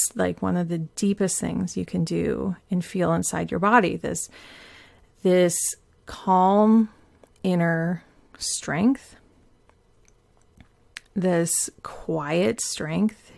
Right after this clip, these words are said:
in you. It can be loud at times, <laughs> but there is just something, like, it's this knowing, it's this trust that you feel of, like, "No, this is really me." Why am I talking about this?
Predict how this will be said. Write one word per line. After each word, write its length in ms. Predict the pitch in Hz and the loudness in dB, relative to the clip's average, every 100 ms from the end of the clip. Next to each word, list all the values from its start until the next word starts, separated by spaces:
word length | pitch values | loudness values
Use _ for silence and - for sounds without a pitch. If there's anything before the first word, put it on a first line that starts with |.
| - | -4
in 180 | 175 165 | -2 0
you. 420 | 170 214 277 294 _ _ - - - - _ _ _ _ _ _ _ _ - | 2 2 2 -2 _ _ -20 -20 -20 -20 _ _ _ _ _ _ _ _ 0
It 160 | 254 | 0
can 220 | - 240 208 | 4 6 6
be 120 | 185 | 4
loud 280 | 156 151 160 | 0 -4 -4
at 120 | - | -4
times, 500 | - - 220 262 - | -4 -2 0 0 -2
<laughs> 340 | - - - | -4 -4 6
but 320 | 262 233 233 - | 8 8 6 6
there 160 | 226 | 8
is 180 | 214 202 | 8 6
just 240 | 226 277 - | 2 2 4
something, 400 | 247 254 240 202 | 2 4 4 4
like, 240 | 180 180 - - - | 2 0 -10 -20 -8
it's 200 | 214 - | -4 -2
this 200 | - 185 | 0 0
knowing, 680 | 185 170 175 165 - - 202 - _ - - _ | 2 2 2 0 -2 -2 -4 -6 _ -20 -20 _
it's 140 | 175 - | -2 2
this 200 | 196 - | 2 0
trust 720 | - - 196 185 - - - - - - - | -6 -2 0 0 -2 -8 -12 -20 -20 -20 -8
that 80 | - | 0
you 120 | 208 | 0
feel 760 | 185 - 185 175 156 151 175 165 - | 0 -2 -2 0 2 0 -2 -4 -8
of, 180 | 180 - | -10 -6
like, 200 | 170 175 | -6 -4
"No, 240 | 180 175 165 | -4 -4 0
this 280 | 196 202 - | 2 2 0
is 200 | 180 165 | -4 -4
really 320 | 165 165 165 | -4 -4 -2
me." 380 | 170 - - 196 _ _ _ _ _ _ _ _ _ - - - _ _ | -4 -4 -8 -10 _ _ _ _ _ _ _ _ _ -20 -20 -20 _ _
Why 160 | 180 180 | -2 4
am 120 | 226 | 6
I 120 | 202 | 6
talking 420 | 180 165 160 - | 2 -6 -8 -8
about 280 | - - - | -6 -4 -4
this? 460 | - - - - | -6 -8 -6 -6